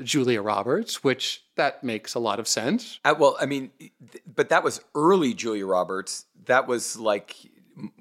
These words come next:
Speaker 2: closer to the time she did Mystic Pizza.
Speaker 1: Really? Was it that? Was it that twenty-five years ago? Did, when did she do, um,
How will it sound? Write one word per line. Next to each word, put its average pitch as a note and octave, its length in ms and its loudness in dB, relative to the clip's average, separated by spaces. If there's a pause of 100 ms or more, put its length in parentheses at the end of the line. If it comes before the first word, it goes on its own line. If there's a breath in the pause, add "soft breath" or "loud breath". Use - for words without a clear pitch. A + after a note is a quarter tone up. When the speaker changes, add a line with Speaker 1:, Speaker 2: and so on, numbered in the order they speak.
Speaker 2:
closer C#3 440 0
to A2 100 -14
the G2+ 120 -14
time A#2 260 0
she A2+ 140 -6
did G2 180 -6
Mystic A2 420 -8
Pizza. - 460 -12 (240 soft breath)
Speaker 1:
Really? G#3 420 6
Was E3+ 280 6
it F3+ 100 -2
that? A#3+ 440 -2
Was F3 160 -8
it E3 100 -10
that G3+ 260 -6
twenty-five F#3+ 500 -10
years F3 220 -8
ago? G#3+ 380 -8
Did, F3+ 200 -2
when F#3+ 140 4
did G#3+ 140 -2
she G#3 180 0
do, E3+ 380 2
um, C3 460 2